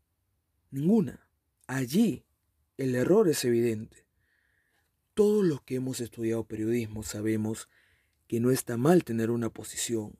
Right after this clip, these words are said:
La objetividad no existe. Y de eso ya hemos hablado en este espacio.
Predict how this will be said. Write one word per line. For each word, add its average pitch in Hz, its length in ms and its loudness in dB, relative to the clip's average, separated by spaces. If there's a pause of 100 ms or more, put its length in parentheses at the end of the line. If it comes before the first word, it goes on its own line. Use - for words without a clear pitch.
(120)
La 139 200 0
objetividad 135 600 0
no 147 140 -4
existe. - 760 -6 (720)
Y 120 140 -4
de 135 160 6
eso 160 240 2
ya 120 160 2
hemos 120 260 -4
hablado 117 380 -2
en 113 100 -4
este 110 220 -6
espacio. - 640 -8